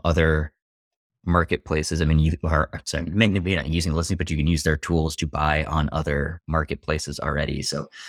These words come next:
I mean, it, it's, you know, we're seeing all of these marketplaces also try to act as aggregators, or, you know, many of them try to act as aggregators and marketplaces right now. And it's, I, I, you know, it, it's kind of confusing, I think, for,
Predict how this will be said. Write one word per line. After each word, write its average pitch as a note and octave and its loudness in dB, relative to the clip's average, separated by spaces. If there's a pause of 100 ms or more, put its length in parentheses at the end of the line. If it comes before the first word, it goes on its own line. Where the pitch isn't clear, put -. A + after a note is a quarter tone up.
(160)
I - -2
mean, F2 0
it, F2 0
it's, - -4
you F#2+ 2
know, E2+ 4
we're F2+ 2
seeing A#2 2
all E2+ 6
of D#2 2
these D#2 -2 (200)
marketplaces D#2 0 (180)
also E2 0
try D2+ -2
to - -6
act D2+ -2
as C#2+ -2 (100)
aggregators, D2+ 2
or, - -6
you B1+ -4
know, C#2+ 2
many D#2 6
of D2+ 2
them D#2+ 2 (220)
try D#2+ 2
to D#2 0
act D#2 -2
as - -6
aggregators D#2 -2
and E2 2
marketplaces D#2+ -2
right E2+ 0
now. F2 0
And D#2 -2
it's, - -8 (800)
I, - 2
I, F#2 4
you G2+ 6
know, D#2 6
it, E2+ 4
it's - 0
kind C3 4
of G#2+ 2
confusing, E2 0
I D2 0
think, D2 0
for, C#2+ -2